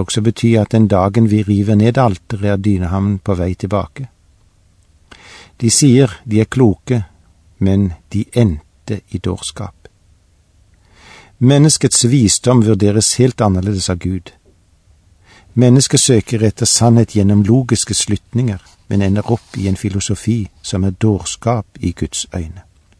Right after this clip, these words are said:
Og istedenfor å gi den uforgjengelige Gud ære, dyrket de bilder av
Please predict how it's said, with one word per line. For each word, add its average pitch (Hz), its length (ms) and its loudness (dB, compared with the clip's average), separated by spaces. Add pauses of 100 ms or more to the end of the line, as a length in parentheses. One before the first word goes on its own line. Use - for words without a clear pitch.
(1800)
Og 135 160 2
istedenfor 147 640 4
å 131 80 6
gi 117 260 4
den 113 240 4
uforgjengelige 117 760 4
Gud 110 280 2
ære, 101 260 2
dyrket 107 420 -2
de 113 100 2
bilder 104 500 0
av 104 80 0